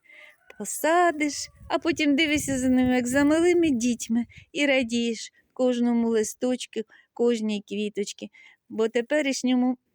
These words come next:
життю треба знаходити хоч маленьке місце для радості, а інакше депресії не минувати.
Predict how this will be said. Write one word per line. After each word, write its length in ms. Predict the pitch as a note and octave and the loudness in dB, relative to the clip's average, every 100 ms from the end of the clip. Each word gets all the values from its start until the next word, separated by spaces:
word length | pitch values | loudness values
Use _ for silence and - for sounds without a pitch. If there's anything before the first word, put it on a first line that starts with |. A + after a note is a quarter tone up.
| - | -6
життю 460 | A#3 B3 A#3+ C#4+ C#4 | -4 -2 -4 -4 -4
треба 320 | C4+ C#4 C4+ | 0 0 2
знаходити 460 | C4 C4+ D4 C4+ - | 2 0 -2 -4 -4
хоч 160 | D4 | -4
маленьке 540 | D#4 F4+ F#4 D#4+ C#4 B3 | 2 4 4 2 2 2
місце 400 | B3+ A#3 - F#3+ | 2 0 -4 -2
для 220 | G3+ G#3 | 0 2
радості, 600 | G#3 F#3 F#3+ - G#3 G3+ _ _ _ _ _ | 0 0 -2 -4 -8 -10 _ _ _ _ _
а 180 | - G3+ | -6 -4
інакше 680 | G3+ G3+ G#3+ A3+ - G3 G3 _ _ _ _ _ _ _ F5+ F#5 F5 _ _ _ _ _ _ _ _ _ - | -2 -2 -2 -4 -6 -8 -10 _ _ _ _ _ _ _ _ _ _ _ _ _ _ _ _ _ _ _ -4
депресії 880 | A3 A#3+ A#3+ B3 B3+ - G#3 G3 G3+ _ _ _ _ _ - | 0 2 2 2 2 0 -4 -4 -8 _ _ _ _ _ -10
не 220 | G3+ G#3 | -4 -2
минувати. 640 | G3+ G3+ G3 F#3 G3 - | 0 -2 -2 -4 -4 -8